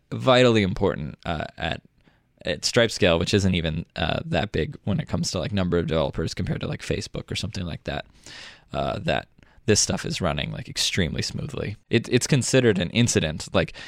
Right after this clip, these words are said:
if, if we go down, that's an incident at Stripe. Um, of course, it never happens. That's an incident. But also, if the builds go down for longer than, you know, a, a minute or two at a time, that's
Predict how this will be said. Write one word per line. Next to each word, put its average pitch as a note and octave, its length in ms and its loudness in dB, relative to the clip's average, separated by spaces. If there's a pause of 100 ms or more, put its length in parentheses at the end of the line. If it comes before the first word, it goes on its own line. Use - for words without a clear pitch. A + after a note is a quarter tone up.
(120)
if, - 320 -2
if G2+ 100 -2
we B2+ 100 6
go A2+ 140 8
down, G2 460 6
that's F2+ 180 2
an F#2 80 0
incident F#2 400 -2
at E2+ 140 -2
Stripe. G2 400 4
Um, A2 560 -6 (420)
of F#2+ 220 -2
course, - 200 0
it G2 40 -2
never F#2+ 240 4
happens. G2+ 500 0
That's G#2 300 4
an G2 80 4
incident. F2 240 0
But - 80 2
also, G2+ 400 4
if - 320 -2
the E2+ 420 -2 (300)
builds G2 360 4
go F2 140 4
down E2+ 300 0
for E2 280 -4
longer D#2 320 -4
than, F2+ 320 -6 (140)
you - 100 -4
know, - 240 -6
a, - 120 -6 (120)
a G2 80 -4
minute E2+ 320 -2
or D2+ 60 -4
two F2 220 -2
at - 80 -4
a - 40 -6
time, E2 360 -2
that's - 180 -4